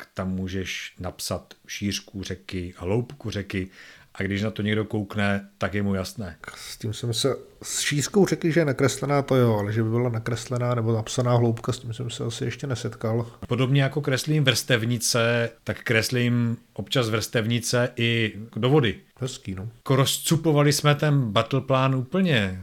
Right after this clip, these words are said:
Speaker 1: mám pocit.
Speaker 2: Já bych to asi, asi shrnul tak, že pokud jste spíš takticky a wargamingově založení hráči, tak vám tady ten způsob bude vyhovovat a ty nevýhody vám vadit nebudou.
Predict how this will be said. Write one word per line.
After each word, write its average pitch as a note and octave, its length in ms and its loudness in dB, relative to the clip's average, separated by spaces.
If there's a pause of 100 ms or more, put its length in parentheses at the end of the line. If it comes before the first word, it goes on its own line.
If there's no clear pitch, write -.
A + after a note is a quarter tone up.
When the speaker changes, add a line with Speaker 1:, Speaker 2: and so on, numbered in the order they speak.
(120)
Speaker 1:
mám G2+ 220 -2
pocit. F#2+ 500 -6
Speaker 2:
Já A#2 440 2
bych C3 300 -2
to - 200 -6
asi, D#3+ 420 0
asi B2 260 -2
shrnul C#3 500 -2
tak, G#2 300 -6
že G#2+ 120 -6
pokud D3 280 -4
jste - 220 0
spíš - 960 -4 (420)
takticky C3 760 -2
a B2 100 -2
wargamingově A#2+ 880 0
založení A2+ 540 0
hráči, A2 560 -2 (120)
tak G#2+ 180 -4
vám A#2 300 0
tady A2+ 220 0
ten B2+ 180 -2
způsob A#2 840 -4
bude B2 240 4
vyhovovat G#2+ 800 2
a A#2 120 0
ty A#2+ 220 0
nevýhody A#2 760 4 (560)
vám A2+ 220 2
vadit A2+ 300 6
nebudou. G2+ 440 0